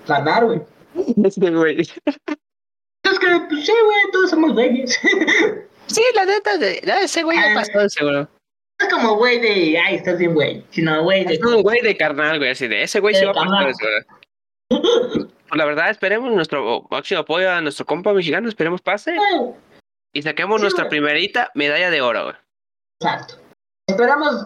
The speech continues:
Speaker 1: estamos dando los mejores deseos a todos los mexicanos que aún sigan en las competiciones. Es muy difícil encontrar todos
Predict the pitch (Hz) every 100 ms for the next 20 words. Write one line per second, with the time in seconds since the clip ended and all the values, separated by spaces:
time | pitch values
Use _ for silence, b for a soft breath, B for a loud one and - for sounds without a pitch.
0 | - - 202 202 254 240 240 233 220 185
1 | 185 202 202 185 165 - 175 165 196 190
2 | 160 156 151 156 180 185 185 165 170 170
3 | 180 175 156 143 - 151 151 - 156 180
4 | 202 - - 214 220 220 190 180 190 170
5 | 151 151 151 170 170 - 170